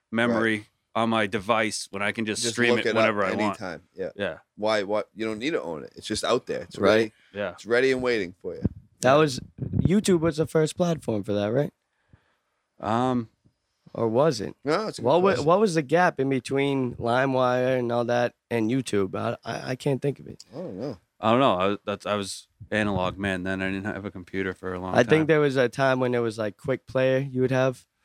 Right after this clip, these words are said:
Speaker 2: Yeah,
Speaker 3: And
Speaker 2: but that was downloaded, though. That wasn't streaming.
Speaker 3: <laughs>
Speaker 1: Yeah, there was also a time where kids went to the park and played basketball
Speaker 3: No
Speaker 1: and football.
Speaker 3: shit. Yeah.
Speaker 1: Don't see too much of that going on anymore.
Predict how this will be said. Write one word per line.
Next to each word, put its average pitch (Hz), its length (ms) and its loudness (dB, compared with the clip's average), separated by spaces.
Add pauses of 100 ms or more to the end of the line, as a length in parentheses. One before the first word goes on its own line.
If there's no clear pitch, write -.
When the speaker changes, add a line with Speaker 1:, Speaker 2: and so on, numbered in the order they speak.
(400)
Speaker 2:
Yeah, 131 100 6
Speaker 3:
And 110 80 4
Speaker 2:
but 110 60 4
that 110 60 4
was 120 140 2
downloaded, 104 680 0
though. 85 320 -2
That 98 120 -4
wasn't 104 240 -4
streaming. 110 800 -2
Speaker 3:
<laughs> - 60 -16 (800)
Speaker 1:
Yeah, 120 100 0
there 104 100 4
was 104 100 -2
also 120 320 0
a 92 60 -2
time 101 380 -2
where 95 240 -8 (120)
kids 104 240 -2
went 107 160 -2
to - 80 -8
the 73 100 -4
park - 380 -6
and 92 100 -14
played 90 280 -8
basketball 107 340 0 (120)
Speaker 3:
No 131 80 0
Speaker 1:
and 120 60 0
football. 117 580 2
Speaker 3:
shit. - 100 -12 (440)
Yeah. 113 360 2 (500)
Speaker 1:
Don't - 160 -14
see - 140 -2
too 170 100 -2
much 156 220 0
of 139 60 2
that 151 200 2
going 104 240 -2
on 92 160 -4
anymore. 92 380 -8